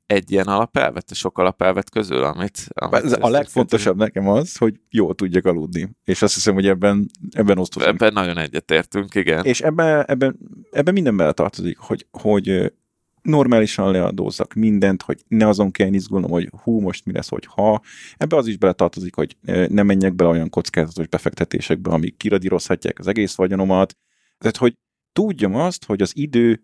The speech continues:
Speaker 2: nekem dolgozik, és az idő elteltével n-, nekem, illetve a vagyonomnak csak jobb lesz. Persze nyilván ez lokálisan változhat egy picit föl le, de hogy ahogy telik az idő, ideális esetben az ember vagyona csak nő.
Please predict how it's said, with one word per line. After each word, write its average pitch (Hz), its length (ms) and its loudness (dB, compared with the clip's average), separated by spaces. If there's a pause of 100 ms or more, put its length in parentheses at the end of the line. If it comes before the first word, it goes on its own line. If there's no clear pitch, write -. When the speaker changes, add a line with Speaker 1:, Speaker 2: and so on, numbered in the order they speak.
(120)
Speaker 2:
nekem 90 420 0
dolgozik, 151 460 0
és 101 100 -14
az 98 140 -4
idő 113 340 0
elteltével 110 800 2 (720)
n-, 104 280 -2
nekem, 117 560 2
illetve 98 300 -2
a 82 40 -2
vagyonomnak 98 720 0
csak - 440 -2
jobb 95 300 -2 (280)
lesz. - 400 0
Persze - 200 -2
nyilván 123 380 2
ez 107 200 0 (680)
lokálisan 120 580 0
változhat 107 600 -2 (100)
egy - 120 -14
picit 104 360 -2
föl 92 300 0
le, 104 240 2 (160)
de 113 120 0
hogy 107 300 0 (200)
ahogy 135 260 0
telik 104 220 0
az 101 120 -6
idő, 107 280 2 (500)
ideális 120 360 0
esetben 95 440 -6 (160)
az 92 120 -10
ember 87 240 -2
vagyona 87 280 -2
csak - 180 -14
nő. - 260 -10